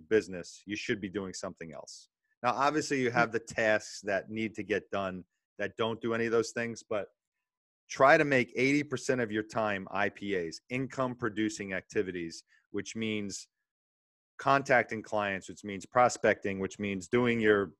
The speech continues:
Speaker 1: your module for your book, whatever it means. Don't spend your time on Instagram or on Facebook,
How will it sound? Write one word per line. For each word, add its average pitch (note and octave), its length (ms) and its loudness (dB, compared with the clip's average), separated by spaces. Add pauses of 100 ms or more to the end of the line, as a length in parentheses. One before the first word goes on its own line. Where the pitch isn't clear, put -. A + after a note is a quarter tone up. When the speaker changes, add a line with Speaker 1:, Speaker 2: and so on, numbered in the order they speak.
(680)
Speaker 1:
your G#2 160 2
module G#2+ 460 6
for - 120 -4
your G2+ 120 2
book, F#2+ 260 -2
whatever D#3+ 500 8
it C3+ 100 8
means. B2 680 0 (1000)
Don't D3 260 6
spend C#3 340 2
your B2+ 100 4
time A#2 520 2 (1000)
on A2+ 200 6
Instagram A#2 640 4
or G#2 80 0
on A2 140 2
Facebook, C3 540 4